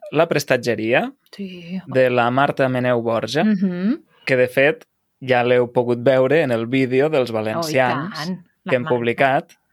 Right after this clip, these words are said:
Speaker 2: És boníssima. L'heu de seguir. Aquesta noia és boníssima.
Speaker 1: És boníssima. Aquesta noia, eh, pel que tinc entès, és estudiant o graduada en periodisme i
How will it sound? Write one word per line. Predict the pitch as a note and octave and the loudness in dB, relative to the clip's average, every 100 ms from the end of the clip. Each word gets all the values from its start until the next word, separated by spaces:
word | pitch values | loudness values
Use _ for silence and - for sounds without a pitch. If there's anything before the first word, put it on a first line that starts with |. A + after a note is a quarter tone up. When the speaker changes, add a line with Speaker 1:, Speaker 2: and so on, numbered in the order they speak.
| _ | _
Speaker 2:
És | G3 D#3+ | -6 -2
boníssima. | F#3 G3+ G3 F#3+ F#3 F#3+ G#3+ F3+ D3+ _ | 0 2 0 0 -2 0 0 0 -6 _
L'heu | G3 G#3 | 0 2
de | G3+ | 2
seguir. | G3 A3 G#3 G#3 G3 G3+ - | 0 0 0 0 -2 -4 -10
Aquesta | F3+ G3 G3+ | -10 -6 -2
noia | G3 F#3+ | 0 0
és | G3 | -2
boníssima. | G3 G#3 F#3 - F3 E3 D#3+ - _ | -2 -2 -2 -6 -8 -10 -14 -20 _
Speaker 1:
És | C#3+ | -2
boníssima. | C#3 C#3 B2 - A#2 A2 | 0 0 -2 -4 -4 -4
Aquesta | A2 - | -6 -6
noia, | C3+ C3+ D3+ E3 - - | -2 2 4 2 0 -4
eh, | A#2 | -4
pel | A#2+ B2 | -2 -4
que | A#2+ | -4
tinc | C3 C3 | -6 -6
entès, | B2+ C3+ B2+ | -2 0 0
és | A#2+ | -2
estudiant | A#2 - C3 A#2 A#2+ C3 C3+ C#3 | -4 -4 -4 0 2 2 0 -2
o | A#2+ A2 G#2+ | -2 -2 -4
graduada | C3 B2 A#2 A2+ A#2 A#2+ A#2 - | -8 -4 0 2 4 2 0 -4
en | A2+ | -8
periodisme | G#2+ A2 A2 A#2+ C#3 F3+ C4 _ _ _ - | -6 -4 -2 -2 -2 -4 -4 _ _ _ -6
i | D#3 F3 C4+ | -4 -2 -4